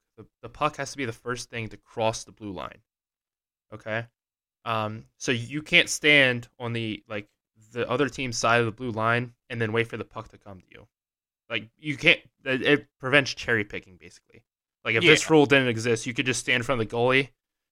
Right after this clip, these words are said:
Speaker 1: let, like, the other teams go down to the other end and say, "Hey, if you get the puck, throw it down here to me, and,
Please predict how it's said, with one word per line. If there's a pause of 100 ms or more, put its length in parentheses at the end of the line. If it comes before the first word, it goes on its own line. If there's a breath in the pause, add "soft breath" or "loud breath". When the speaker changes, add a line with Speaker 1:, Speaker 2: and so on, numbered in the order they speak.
(100)
Speaker 1:
let,
like,
the
other
teams
go
down
to
the
other
end
and
say,
"Hey,
if
you
get
the
puck,
throw
it
down
here
to
me,
and,